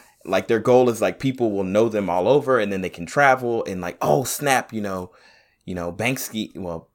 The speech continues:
Banksy just hit up this area. Oh, like, you know, uh, Totem, Killer Totem, he hit up this spot. You know, um, Great and Bates. I'm just naming some random graffiti artists. Like, their names grow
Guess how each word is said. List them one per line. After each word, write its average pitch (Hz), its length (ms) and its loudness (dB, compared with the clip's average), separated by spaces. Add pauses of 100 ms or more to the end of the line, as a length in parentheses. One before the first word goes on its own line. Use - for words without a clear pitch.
Banksy 120 560 0
just - 180 -8
hit 120 100 0
up 117 140 -4
this 147 180 -6
area. 85 540 -4
Oh, 117 260 0
like, 85 460 -4 (440)
you 92 140 -8
know, 82 420 -6 (460)
uh, 80 460 -4 (160)
Totem, 120 420 2
Killer 123 260 -2
Totem, 131 380 0
he 120 120 -2
hit 117 80 -2
up 117 200 -4
this 143 160 -2
spot. 80 480 -6 (380)
You 90 140 -8
know, 80 300 -6
um, 85 340 -6 (240)
Great 123 340 0
and 90 140 -10
Bates. 101 320 -2
I'm 92 120 -4
just 87 140 -12
naming 85 220 -6
some 85 200 -10
random 85 220 -8
graffiti 104 360 -2
artists. 80 300 -4 (260)
Like, 95 240 2 (440)
their 123 140 4
names 113 400 4
grow 117 580 6